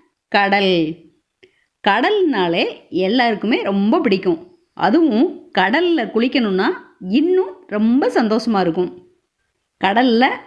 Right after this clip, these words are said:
ஆட்டம் போடாதவங்களே யாருமே இருக்க முடியாது இல்லையா? இப்போ கடலை பத்தி நாம முதல்ல தெரிஞ்சுக்குவோம். மூன்று பக்கம் கடலாலும் ஒரு பக்கம் நிலத்தாலும்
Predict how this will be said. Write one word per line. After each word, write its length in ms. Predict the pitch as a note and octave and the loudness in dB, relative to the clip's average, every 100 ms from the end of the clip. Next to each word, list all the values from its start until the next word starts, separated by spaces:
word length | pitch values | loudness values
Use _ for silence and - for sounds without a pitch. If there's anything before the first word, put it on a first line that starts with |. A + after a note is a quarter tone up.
| - | -6
ஆட்டம் 380 | F#3+ A3 B3 A#3 | -4 -2 -2 0
போடாதவங்களே 640 | A#3 A3 A3+ A3+ A#3 F#4+ | 0 0 -2 -2 -2 -2
யாருமே 500 | E4+ G3+ G#3 G#3+ C4 | 0 0 0 -2 0
இருக்க 240 | E4 G#3 A3 | 0 -2 -2
முடியாது 380 | G#3 G3+ G3+ G#3 | 0 0 0 -2
இல்லையா? 600 | A#3+ C4+ G4+ C4 F#3 - _ _ _ _ _ _ | 0 0 0 -2 -4 -10 _ _ _ _ _ _
இப்போ 600 | - A#3+ B3+ G#3+ F#3+ F4+ - - _ _ _ _ _ _ _ | -2 0 2 0 0 -2 -4 -18 _ _ _ _ _ _ _
கடலை 400 | A#3+ B3+ G4+ A#4 C4+ | -2 0 0 0 -2
பத்தி 240 | A#3+ F#4 B4 - | 0 -2 -4 -6
நாம 440 | A3+ A#3 C4 - - | -4 0 0 -2 -8
முதல்ல 500 | A3 A3 A#3+ B3+ F4 A#4+ | -2 0 2 2 0 0
தெரிஞ்சுக்குவோம். 600 | A3+ G#3+ G3+ F#3 D#3+ D#3+ - - _ _ | 0 2 0 0 -2 -4 -12 -20 _ _
மூன்று 420 | G3 B3+ A#4 A#4 | -2 0 2 0
பக்கம் 360 | D4 C#4 A4 A4 | -2 -2 -4 -4
கடலாலும் 760 | - A3 D4+ D#4 F#3+ F#3+ G4 - | 0 0 0 0 0 -2 -6 -10
ஒரு 260 | - A#3 F#4+ | -4 -2 0
பக்கம் 380 | F4+ C#4+ G#4+ A4+ | -4 -4 -6 -4
நிலத்தாலும் 720 | A#3 D4 E4 D#4+ D4 D#4+ - | -4 -4 -2 0 0 0 -6